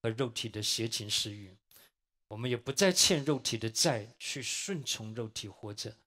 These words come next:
乃是让我们可以在基督里，能够在圣灵里活出我们该有的得胜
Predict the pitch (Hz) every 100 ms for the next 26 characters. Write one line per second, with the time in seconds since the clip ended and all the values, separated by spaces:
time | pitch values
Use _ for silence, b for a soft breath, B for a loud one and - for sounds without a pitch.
0 | _ _ _ _ _ _ _ _ - 110
1 | 123 123 123 117 120 - 120 113 120 -
2 | 131 - 135 120 92 - _ _ _ 110
3 | 107 113 110 117 - - 196 156 117 107
4 | 110 92 - _ _ _ _ 120 120 -
5 | 139 117 101 107 117 113 104 110 110 113
6 | 104 - 131 104